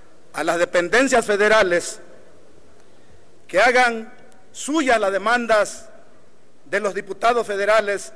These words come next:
y de los campesinos de México con la relación de los productores del café,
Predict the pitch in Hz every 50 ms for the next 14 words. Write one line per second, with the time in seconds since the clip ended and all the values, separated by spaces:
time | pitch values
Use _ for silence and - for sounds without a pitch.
0 | - - 165 175 180 180 175 - - 185 185 156 180 165 - 226 226 220 208 185
1 | 160 180 175 190 208 196 196 196 190 - 196 190 160 - - - - - - -
2 | - - - - - - - - - - - 156 175 175 175 170 175 175 170 165
3 | - 208 214 214 208 190 190 185 175 175 170 156 - 170 165 165 - - 196 202
4 | 196 180 175 156 - 160 151 180 190 226 254